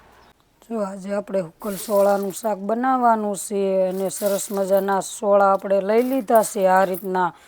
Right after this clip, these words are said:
હવે આને આપણે બે પાણીએ ધોઈ લેવાના છે અને પછી આપણે બાફા મૂકવાના છે. આપણે બાફા માટે પાણી પણ મૂકી દીધું છે.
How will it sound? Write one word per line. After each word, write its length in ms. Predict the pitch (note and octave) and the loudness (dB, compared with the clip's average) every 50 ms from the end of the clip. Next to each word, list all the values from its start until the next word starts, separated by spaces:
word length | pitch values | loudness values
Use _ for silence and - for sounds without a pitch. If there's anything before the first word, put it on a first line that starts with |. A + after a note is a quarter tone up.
| - - - _ - - | -20 -20 -20 _ -20 -12
હવે 220 | - F#3+ F#3 F#3+ G3 | -6 -2 0 2 4
આને 280 | F#3+ F#3+ G3 G3 G3 | 4 4 4 2 2
આપણે 300 | F#3+ G3 F#3+ - G3+ G3 | 2 2 2 2 0 0
બે 220 | F#3+ F#3 G#3 G#3 G3+ | 0 2 0 0 0
પાણીએ 440 | G3+ A3 G3 G3 G3 G3 G3 G3 F3+ | 2 2 0 0 0 0 -2 -2 -2
ધોઈ 320 | - G3+ G#3 A#3 B3+ C4 | -2 0 2 2 2 2
લેવાના 560 | B3 B3 A#3+ A#3 A3 A3 G#3+ G#3 G3+ G3 G3 | 2 2 2 2 4 4 2 4 2 0 0
છે 220 | F#3+ - - G#3+ F#3+ | -2 -4 -6 -4 -2
અને 200 | F#3+ F#3 F#3 F#3+ F3 | -2 -2 -2 -4 -6
પછી 360 | E3+ G#3+ G#3 - - G#3 F#3+ | -4 -6 -6 -6 -4 -2 -2
આપણે 240 | F#3+ F#3 F#3+ F#3+ G3 | -2 -2 0 0 0
બાફા 400 | F3+ F#3 G3 G3+ G3+ - G3+ F#3 | 2 4 2 2 2 0 -2 -2
મૂકવાના 560 | E3 F#3 A3 - C4+ C4 C4 A#3+ A3+ A3 G3+ | -2 -2 -6 -2 2 2 2 4 4 0 0
છે. 140 | G3+ - A3 | 0 0 -4
આપણે 260 | G3 F#3+ F#3 - G3 | -4 -4 -2 -2 -4
બાફા 400 | F3+ F3+ G3 G3+ G3 - G3+ F#3+ | -2 0 -2 -2 -2 -4 -6 -6
માટે 320 | F3+ F#3+ F#3 F#3 F3 G3 G3 | -4 -4 -6 -6 -4 -4 -4
પાણી 360 | G3 G3+ G3 G3 G3+ G3+ G3 | -4 -2 -4 -4 -4 -6 -8
પણ 200 | F#3 - G3 F#3+ | -10 -10 -10 -10
મૂકી 380 | G3+ A3 A#3+ B3+ _ - C4+ B3+ | -8 -10 -10 -10 _ -8 -6 -6
દીધું 360 | A3+ C4 A#3 F#3 A#3 G#3+ G3 | -4 -6 -6 -6 -8 -8 -8
છે. 200 | - - G#3 | -8 -8 -6